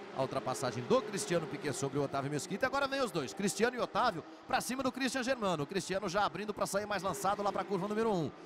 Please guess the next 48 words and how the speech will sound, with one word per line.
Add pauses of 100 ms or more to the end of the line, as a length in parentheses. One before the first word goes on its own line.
(200)
pra
tomada
direita, (320)
e
vai
levá-lo
a
se-,
a
primeira
sequência
de
S's. (880)
Mesquita
acompanha
de
muito
perto. (320)
Márcio
Mauro
também
chegou
pra
festa,
o
Daniel
Corrêa
vem
também
pra
mesma
fotografia.
<laughs>
Abriu
o
Germano. (260)
Ele
já
fecha
um
pouquinho
antes,
porque
senão (280)
o
Piquet
vai
mergulhar.